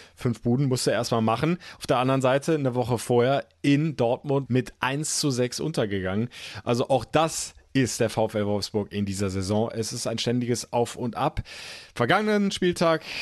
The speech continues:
eins eins in Stuttgart. Dieser eine Punkt hat dann jetzt letzten Endes auch rechnerisch zum Klassenerhalt gereicht. Es ist so, also so ein bisschen eine Wundertüte.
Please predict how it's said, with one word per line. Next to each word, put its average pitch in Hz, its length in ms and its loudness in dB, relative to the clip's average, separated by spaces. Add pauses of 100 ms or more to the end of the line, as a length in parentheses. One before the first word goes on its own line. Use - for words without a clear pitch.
(200)
eins 127 240 -2
eins 123 380 -2
in 135 180 -2
Stuttgart. - 840 -2
Dieser 110 180 -2
eine 110 140 -2
Punkt 113 340 -2
hat 113 180 -6
dann 110 200 0
jetzt 107 500 -4
letzten 107 320 -4
Endes 104 380 -2
auch 95 160 -6
rechnerisch 101 500 -4
zum 107 320 0 (380)
Klassenerhalt 110 880 -2 (260)
gereicht. 147 720 -2 (320)
Es 170 120 2
ist 254 120 2
so, 240 80 2
also 214 240 2
so 208 100 4
ein 214 80 4
bisschen 202 440 2
eine 160 160 2
Wundertüte. 220 760 2